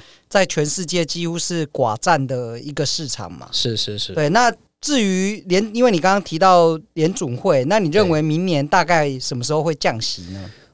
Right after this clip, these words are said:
Speaker 2: 我其实，呃，市场上目前哈，我看了一下，今天早上来的时候，哦，不好意思，今天早上来的时候才刚看过。呃，我觉得目前市场上普遍压住明年Q two到Q三左右会降息，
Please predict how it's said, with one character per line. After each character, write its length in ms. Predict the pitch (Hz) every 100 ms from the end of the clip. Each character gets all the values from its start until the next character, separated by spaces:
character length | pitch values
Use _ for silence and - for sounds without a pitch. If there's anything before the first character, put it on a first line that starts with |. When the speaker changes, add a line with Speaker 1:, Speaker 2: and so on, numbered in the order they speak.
| _
Speaker 2:
我 220 | 143 131
其 180 | 127 208
实， 420 | 196 156 156 160 - _ -
呃， 360 | 127 123 120
市 180 | 117 277
场 160 | 175 110
上 160 | 165
目 180 | 185 185
前 220 | 131 107
哈， 120 | 117 110
我 200 | 101 98
看 240 | - 151
了 120 | 113
一 40 | 110
下， 160 | 120
今 160 | 117 143
天 100 | 165
早 120 | 101
上 100 | 117
来 140 | 104
的 80 | 113
时 80 | 113
候， 80 | 113
哦， 100 | 127
不 120 | 104
好 80 | 101
意 20 |
思， 80 | - - _ _ -
今 140 | 185
天 80 | 220
早 160 | 214 120
上 80 | 143
来 140 | 117
的 40 |
时 120 | 123 123
候 40 |
才 160 | - 110
刚 220 | 123 131
看 240 | 135 107
过。 240 | 107 98 - - - - -
呃， 260 | 131 123 117
我 220 | 117 120
觉 100 | 139
得 120 | 190
目 100 | 208
前 140 | 180 143
市 120 | 156
场 120 | 113
上 120 | 131
普 120 | 131 101
遍 160 | 127
压 160 | 127 123
住 100 | 120
明 140 | 104
年 160 | 101 107
Q 200 | - 107
two 200 | - 120 _
到 100 | 110
Q 220 | 107 113 107
三 200 | 107 110
左 140 | 87
右 80 | 92
会 100 | 101
降 160 | 98 -
息， 200 | -